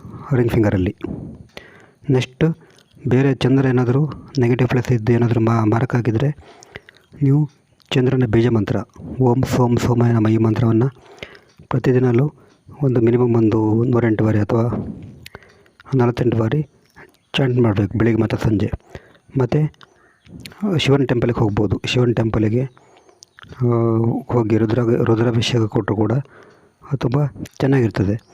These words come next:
ನೀವು ಬೇರೆ ರಿಲಿಜನ್ ಆದರೆ, ಬೇರೆ ಧರ್ಮದವರಾದರೆ ನೀವು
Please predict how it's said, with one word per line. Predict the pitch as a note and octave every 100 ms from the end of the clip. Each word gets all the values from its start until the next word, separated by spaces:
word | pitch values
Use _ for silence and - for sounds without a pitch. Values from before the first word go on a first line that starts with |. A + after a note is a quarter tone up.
| - _ -
ನೀವು | C3+ A2
ಬೇರೆ | B2+ C#3+
ರಿಲಿಜನ್ | B2+ C3 B2 A#2+
ಆದರೆ, | A#2 G2 G#2+
ಬೇರೆ | A#2 C3+
ಧರ್ಮದವರಾದರೆ | B2 A#2+ A#2+ A#2+ A2+ G#2+ C3 D3+ - - - - -
ನೀವು | B2+ C3 D#3